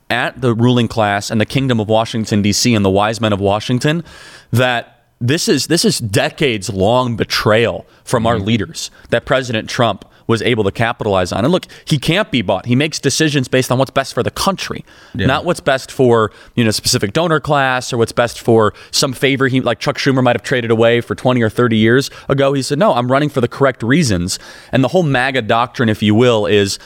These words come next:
Speaker 1: an American renewal. It's revitalizing a country where people, they couldn't always articulate it, right? They couldn't always articulate it, but they said, "Something doesn't feel right. I'm losing my country." I, I'm lo-, people are not, things are not the way they used to be.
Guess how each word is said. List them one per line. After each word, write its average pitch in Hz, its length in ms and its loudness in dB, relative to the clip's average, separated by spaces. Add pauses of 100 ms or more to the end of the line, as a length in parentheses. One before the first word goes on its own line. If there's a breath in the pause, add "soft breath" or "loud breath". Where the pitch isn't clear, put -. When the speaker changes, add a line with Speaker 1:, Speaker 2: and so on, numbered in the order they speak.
(140 loud breath)
Speaker 1:
an 117 100 2
American 131 720 0
renewal. 110 540 2
It's - 160 -2
revitalizing 120 920 0
a 95 40 -2
country 113 640 -2 (300 loud breath)
where 127 100 2
people, 190 480 0 (160 loud breath)
they 165 80 2
couldn't 208 280 0
always 170 200 4
articulate 117 560 0
it, - 80 -10 (240)
right? 123 160 -2
They 135 140 0
couldn't 196 240 0
always 143 280 2
articulate 123 540 0
it, - 180 -2 (280 loud breath)
but 131 100 0
they 139 100 0
said, 127 320 -2 (200)
"Something 180 420 -2
doesn't 143 240 0
feel 127 320 0
right. 98 240 -2
I'm 127 180 -2
losing 151 320 2
my 131 140 0
country." - 580 -4 (560 soft breath)
I, 131 80 2
I'm 131 160 -2
lo-, 139 160 0 (200)
people 170 460 0 (200 soft breath)
are 131 120 2
not, 147 380 -2 (120)
things 170 220 0
are 175 40 2
not 165 140 0
the 151 60 2
way 139 220 2
they 143 80 2
used 135 320 -2
to 127 80 -2
be. 98 260 -2